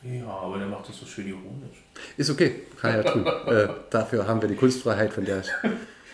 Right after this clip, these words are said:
Speaker 2: wahnsinnig begeistert bin, dass sie
Speaker 1: Ja.
Speaker 2: in Deutschland existiert.
Speaker 1: Von der ist auch viel gedeckt.
Speaker 2: Ja. <laughs> Und deswegen möchte ich da auch gerne, freue ich mich immer wieder über jeden, der sich austobt, auch in Dingen, die mir nicht gefallen.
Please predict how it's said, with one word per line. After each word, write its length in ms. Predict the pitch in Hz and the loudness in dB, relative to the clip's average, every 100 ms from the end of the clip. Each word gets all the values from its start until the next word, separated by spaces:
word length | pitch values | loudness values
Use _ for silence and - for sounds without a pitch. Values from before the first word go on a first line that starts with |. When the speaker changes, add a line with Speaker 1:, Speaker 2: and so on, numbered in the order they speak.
| - 110 | -14 6
Speaker 2:
wahnsinnig 440 | 135 143 131 120 | 8 8 4 0
begeistert 420 | 120 123 127 117 | 4 4 4 0
bin, 80 | 113 | -2
dass 80 | 104 | 0
sie 20 | 104 | 0
Speaker 1:
Ja. 60 | |
Speaker 2:
in 40 | 107 | 0
Deutschland 260 | 110 110 | 0 -4
existiert. 420 | 104 104 - 113 110 - 123 123 | -8 -10 -6 -6 -6 -14 -14 -10
Speaker 1:
Von 120 | 139 | -6
der 140 | 127 123 | -4 -4
ist 40 | 110 | -4
auch 40 | |
viel 120 | - - | -6 -6
gedeckt. 340 | - 90 - - - 104 | -6 -10 -12 -20 -18 0
Speaker 2:
Ja. 140 | 113 - - - - - - - - | 0 0 -8 -12 -12 -12 -10 -8 -2
<laughs> 1120 | - - - - - - 202 185 - - - | -2 -2 -10 -18 -20 -10 -6 -6 -6 -8 -2
Und 160 | 120 113 | 2 4
deswegen 420 | 110 117 107 104 - - - - | 4 6 6 4 -4 -14 -18 -2
möchte 240 | 120 120 120 | 4 4 4
ich 60 | |
da 200 | - 107 | 6 6
auch 140 | 113 - | 6 4
gerne, 460 | 113 113 117 104 | 2 4 0 0
freue 200 | 104 107 | 2 2
ich 80 | 107 | 4
mich 100 | 107 | 2
immer 140 | 127 113 | 2 2
wieder 120 | 107 | 2
über 120 | 101 | 2
jeden, 180 | 107 117 | 2 2
der 100 | 101 | 2
sich 120 | - | -2
austobt, 400 | 120 123 - - | -2 -2 -2 -4
auch 120 | - 104 | -6 -6
in 100 | 98 | -2
Dingen, 160 | 117 | -2
die 80 | 117 | 0
mir 80 | 107 | 2
nicht 160 | 120 - | 2 2
gefallen. 380 | 113 107 101 | 0 0 0